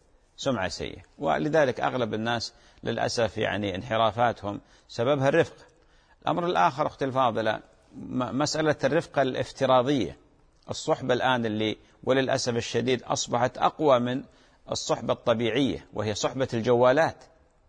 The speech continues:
صحبة ال-، الأجهزة الذكية هذه. أصبح كثير من الناس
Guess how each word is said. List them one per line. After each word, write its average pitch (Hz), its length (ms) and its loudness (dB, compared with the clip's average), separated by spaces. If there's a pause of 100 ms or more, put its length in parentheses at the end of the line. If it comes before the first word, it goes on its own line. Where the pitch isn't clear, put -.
(120)
صحبة 131 420 -2
ال-، 110 220 0
الأجهزة 120 640 0
الذكية 113 680 2
هذه. 78 160 -8 (340)
أصبح 113 220 -6
كثير 139 380 2
من 123 160 0
الناس 113 560 -2